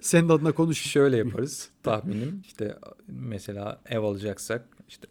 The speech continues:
Speaker 2: ev ne kadarsa onun değeri
Speaker 1: Tabii,
Speaker 2: kadar
Speaker 1: tabii.
Speaker 2: satış yaparız. Yani hep, her şeyi elden çıkarmayız muhtemelen. Her şeyi elden çıkarıp tamamen işte liraya veya işte dolara geçmek bambaşka bir şey.
Speaker 1: Ya tabii ki ama çoğunluk,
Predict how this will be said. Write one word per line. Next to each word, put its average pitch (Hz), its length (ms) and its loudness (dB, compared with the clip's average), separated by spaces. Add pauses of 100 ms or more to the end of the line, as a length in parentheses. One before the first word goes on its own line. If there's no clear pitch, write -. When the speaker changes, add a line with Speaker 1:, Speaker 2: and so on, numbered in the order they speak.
Speaker 2:
ev 113 200 -6
ne 110 100 -8
kadarsa 110 640 -8 (100)
onun 127 320 -4 (500)
değeri 123 120 2
Speaker 1:
Tabii, 156 160 4
Speaker 2:
kadar 147 180 0
Speaker 1:
tabii. 120 100 -4
Speaker 2:
satış 98 300 -12
yaparız. 98 340 -12
Yani 101 220 -10
hep, 110 300 -6
her 110 140 0
şeyi 117 220 -2
elden 113 260 -2
çıkarmayız 113 480 -4
muhtemelen. 95 420 -12
Her 107 140 -6
şeyi 107 220 -4
elden 104 240 -4
çıkarıp 113 400 -6 (280)
tamamen 113 500 -4 (400)
işte - 380 -2 (380)
liraya 107 380 0
veya 104 260 -2
işte 104 260 -8
dolara 110 280 -2
geçmek 110 380 -6
bambaşka 101 440 -4
bir - 60 -18
şey. 95 200 -14 (1040)
Speaker 1:
Ya 185 140 -2
tabii 247 260 6
ki 220 120 2
ama 240 280 4
çoğunluk, 226 420 4